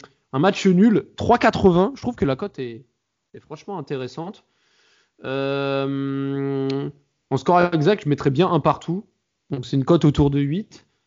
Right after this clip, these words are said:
Et, euh, et je vois aussi, euh, alors je sais pas pourquoi, euh,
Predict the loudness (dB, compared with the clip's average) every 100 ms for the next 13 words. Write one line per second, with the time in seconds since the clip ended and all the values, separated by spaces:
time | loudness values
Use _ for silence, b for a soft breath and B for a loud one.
0 | _ _ _ -6 0 2 2 0 -2 -4
1 | -6 -4 -2 -2 0 0 2 0 -6 -4
2 | 2 4 4 2 -2 -4 b b b -4
3 | 0 0 2 2 2 -2 2 4 4 4
4 | 2 0